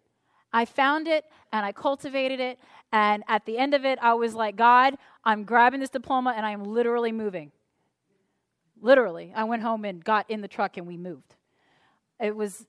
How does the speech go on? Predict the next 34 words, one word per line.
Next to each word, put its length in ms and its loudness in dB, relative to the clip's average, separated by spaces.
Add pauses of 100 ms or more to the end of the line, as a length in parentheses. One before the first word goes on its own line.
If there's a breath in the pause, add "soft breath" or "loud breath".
it 240 -4
was 240 -4
one 140 0
of 60 -2
those 180 0
moments 360 -4
where 100 -2
it 60 -8
was 140 -10
like, 220 -2
"I 80 0
don't 100 -4
know 60 -4
why 180 0
you 120 -4
brought 240 2
me 100 -12
back 220 -4
here. 320 -8 (760)
We're 140 -18
gonna 100 -8
talk 240 -2
about 280 -8
it. 120 -16 (800)
But 260 -4 (760)
I 120 -8
am 140 -12
here 420 -8
because 340 -10
you 120 -12
have 120 -12
sent 240 -12
me 140 -16
here. 340 -18